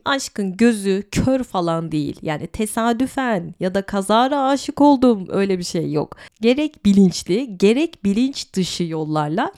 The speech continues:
kime aşık olacağımızı aslında kendimiz seçiyoruz farkında olmasak da. Şimdi size birkaç sorum olacak. Herkes yaşadığı en romantik ilişkiyi düşünsün cevap verirken. Kimdi o en romantik Nirvana aşkınız?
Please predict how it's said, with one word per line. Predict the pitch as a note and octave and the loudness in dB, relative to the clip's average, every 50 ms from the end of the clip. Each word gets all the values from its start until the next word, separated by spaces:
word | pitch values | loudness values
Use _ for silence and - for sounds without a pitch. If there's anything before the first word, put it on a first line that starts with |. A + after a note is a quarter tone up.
| _ | _
kime | - - G3+ G#3 B3 | -6 -4 -2 -2 -4
aşık | C#4 A#3 F#3+ F3 E3+ E3+ - - - - | -4 -2 -2 -2 -2 -2 -2 -4 -4 -2
olacağımızı | E3+ E3+ F3 E3 D#3+ D#3+ D3 D3 D3+ D#3 - - | -2 -2 -2 -2 -4 -4 -4 -4 -6 -8 -8 -6
aslında | - G#3 G3 - - D#3+ F#3 C#4 D#4+ | -6 -6 -6 -6 -10 -10 -8 -8 -8
kendimiz | - - G3 E3+ D#3+ D#3+ D#3 D#3 D3+ | -4 -2 -2 -2 -2 -2 -4 -4 -6
seçiyoruz | - - - D3+ - - - - - F3 - | -6 -8 -10 -10 -8 -6 -6 -6 -6 -8 -10
farkında | - - F3 D#3 D#3+ - - D#3+ E3+ E3+ | -8 -6 -6 -6 -6 -8 -10 -6 -4 -4
olmasak | E3 E3 E3+ F3 D#3+ - - D#3 D#3+ - - | -4 -2 -4 -4 -6 -6 -6 -8 -10 -6 -6
da. | B3 D#4 D#4 _ _ | -6 -6 -6 _ _
Şimdi | - - - G4 F4 B3+ G#3 F#3+ F3+ F3+ F3+ F3+ G3 | -12 -8 -6 -6 -4 -4 -4 -2 -2 -4 -4 -6 -6
size | - - C#4 C#4 D4+ D4+ C#4 | -8 -10 -8 -6 -6 -6 -6
birkaç | C4+ - - C4 B3 - | -8 -8 -8 -8 -8 -8
sorum | - - F#3+ F#3+ F#3+ F#3 F3 | -8 -4 -2 -2 0 0 0
olacak. | E3 D3+ D3 D3+ D3 F#3 A#3+ D4 - - - - - - | -2 -2 -2 -2 -2 -2 -2 -2 -4 -10 -18 -20 -20 -8
Herkes | - - F4 G4 G#4 G4 - - A3+ A#3+ C4+ - - _ | -4 -2 -2 -2 -2 -4 -4 -4 -4 -4 -6 -10 -12 _
yaşadığı | F#3 F#3 G#3 A#3 A3+ - - C#4 C4 - C4 B3+ B3+ C4 C4+ D#4+ E4 _ _ | 2 4 4 4 4 0 -2 -4 -2 0 0 0 0 0 -2 -4 -8 _ _
en | C4 D4 D#4+ E4+ E4 D#4+ D4 B3 G#3 F3+ | 2 2 2 2 0 0 0 0 4 6
romantik | F3+ F3+ F3 F3+ E3+ E3+ F3 G#3 - B3+ - | 8 6 6 6 2 -2 -2 -4 -8 -8 -8
ilişkiyi | F#3+ F3+ D#3+ D#3 D#3 - - - D3 C#3+ - | -8 -6 -6 -6 -8 -8 -10 -8 -10 -8 -8
düşünsün | D3 C#3+ - - - E3 - - A#2 C3+ | -10 -10 -10 -12 -12 -10 -10 -12 -8 -4
cevap | - D#3 D3 D3 D3+ - _ | -2 -2 -2 -4 -6 -10 _
verirken. | - C#3+ B2 C#3 - - - C2 - - _ _ | -10 -8 -8 -10 -10 -12 -16 -16 -16 -18 _ _
Kimdi | - - - A3+ F#3+ D#3+ D#3 | -14 -8 -6 -4 -4 -4 -6
o | - - D3 - - | -6 -4 -6 -6 -2
en | - E3+ E3+ E3 D#3 | -2 0 0 0 -2
romantik | D#3 D3+ D3+ D3+ D3+ D3+ D3+ - D#3 - _ | -4 -4 -4 -6 -8 -8 -10 -12 -16 -12 _
Nirvana | - F3+ F3+ F3+ E3+ E3 D#3+ D#3+ D3+ D#3 | -2 0 2 2 0 0 -2 -4 -4 -6
aşkınız? | D3 D3+ - - - C3+ B2+ B2+ - - | -6 -8 -10 -10 -10 -10 -8 -8 -10 -12